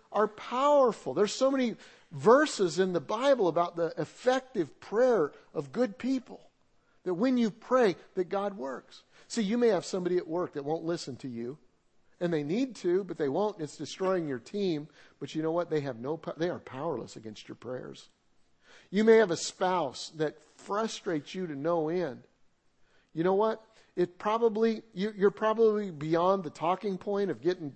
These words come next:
through that particular issue. If you'll pray, they are powerless to prayer, and maybe God will bring them to a talking place. Your kids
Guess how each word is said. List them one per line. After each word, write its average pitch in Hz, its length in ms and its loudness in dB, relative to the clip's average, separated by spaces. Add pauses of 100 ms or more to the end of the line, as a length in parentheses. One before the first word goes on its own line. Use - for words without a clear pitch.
(140)
through 185 240 0
that 196 200 0
particular 180 600 -4 (960)
issue. 220 520 0 (1500)
If - 160 -20
you'll 143 80 -8
pray, 156 500 -8 (640)
they 151 100 -2
are 123 120 -2
powerless 147 760 -10 (140)
to - 80 -12
prayer, 170 220 -6
and 131 160 -10
maybe 139 180 -4
God 135 200 -4
will 120 80 -10
bring 113 320 -8
them 151 160 -6
to 147 140 -10
a 135 60 -6
talking 143 460 -14
place. 165 380 -16 (680)
Your 208 160 4
kids 220 600 2